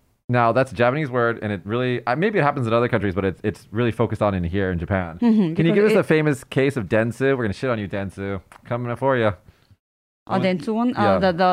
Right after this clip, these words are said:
Speaker 2: the, it wasn't Karoshi, actually. Uh, many people probably Karoshi in Dentsu, but the famous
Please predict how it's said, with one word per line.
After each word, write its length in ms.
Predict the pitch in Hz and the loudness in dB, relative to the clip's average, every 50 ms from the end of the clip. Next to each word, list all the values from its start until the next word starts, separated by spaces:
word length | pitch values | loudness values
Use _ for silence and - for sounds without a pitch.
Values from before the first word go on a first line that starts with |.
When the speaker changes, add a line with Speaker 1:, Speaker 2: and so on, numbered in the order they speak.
| 175 175 - - - _ _ | 2 2 0 -4 -10 _ _
Speaker 2:
the, 160 | - - - - | -18 -18 -12 -8
it 140 | - 330 466 | -6 -4 0
wasn't 420 | 494 622 679 622 427 269 208 165 | 2 2 2 2 2 0 0 0
Karoshi, 500 | - 185 180 170 165 160 165 160 - 160 | 0 0 0 2 2 0 -2 -2 -4 -4
actually. 340 | 131 147 151 139 - - 147 | -2 -2 -2 -4 -6 -6 -2
Uh, 260 | - 208 220 208 196 190 | 0 2 2 2 2 2
many 320 | 196 233 277 294 285 277 | 0 0 2 2 0 0
people 280 | 269 285 262 - 240 208 | 0 -2 -2 0 -2 -2
probably 380 | - 226 214 208 196 185 202 | 0 -2 -2 0 0 -2 -2
Karoshi 680 | 185 - 196 175 175 175 170 165 175 170 151 135 107 - - _ - - | -2 0 0 0 0 0 -2 -2 -4 -4 -4 -4 -6 -10 -14 _ -16 -6
in 260 | - 175 175 165 156 | -2 0 0 0 0
Dentsu, 400 | 139 170 160 160 156 - 151 151 | 0 0 0 0 0 -2 -4 -4
but 200 | 123 160 156 151 147 | -2 0 -2 0 0
the 120 | 170 165 | -2 -2
famous 300 | 165 - 240 254 262 - | -2 -2 -2 0 2 2